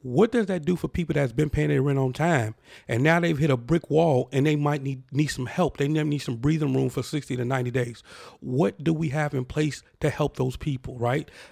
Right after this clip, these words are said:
I don't see anything. Nobody's really talking about that, right? Nobody's really having that tough conversation. In an article on Bl-, a Block Club Chicago, it's like a blog site for the community of Hyde Park, uh, Arthur, uh, Maxwell Evans, uh, he notes that the U S Department of Housing and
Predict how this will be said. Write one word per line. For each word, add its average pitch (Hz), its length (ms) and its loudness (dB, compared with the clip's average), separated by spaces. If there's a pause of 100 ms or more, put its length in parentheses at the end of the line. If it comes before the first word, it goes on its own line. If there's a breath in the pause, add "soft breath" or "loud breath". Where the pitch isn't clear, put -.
(140 loud breath)
I 160 80 6
don't 190 100 6
see 175 160 2
anything. 170 340 2
Nobody's 160 380 2
really 156 180 2
talking 165 320 -4
about 113 260 -2
that, 107 120 -10
right? 127 220 -4
Nobody's 160 400 2
really 156 160 0
having 147 220 -2
that - 120 -8
tough 143 220 -6
conversation. 139 640 -6 (440 loud breath)
In 151 120 4
an 165 100 4
article 175 400 4
on 143 240 6
Bl-, 123 140 -2
a 127 80 2
Block 151 260 2
Club 160 220 2
Chicago, 151 400 0
it's - 80 -4
like 180 160 0
a 123 60 2
blog 131 300 0
site 147 220 -2
for - 100 -4
the 123 60 -4
community 131 460 0
of 117 160 -4
Hyde 123 220 -2
Park, 143 380 2 (400 loud breath)
uh, 139 200 0
Arthur, 160 440 2
uh, 131 300 0
Maxwell 147 640 0
Evans, 156 480 2
uh, 127 240 0
he 127 180 0
notes 175 300 4
that - 160 2
the 135 80 0
U 175 120 4
S 180 100 4
Department 151 460 2
of - 60 -10
Housing 143 540 4
and 113 100 -4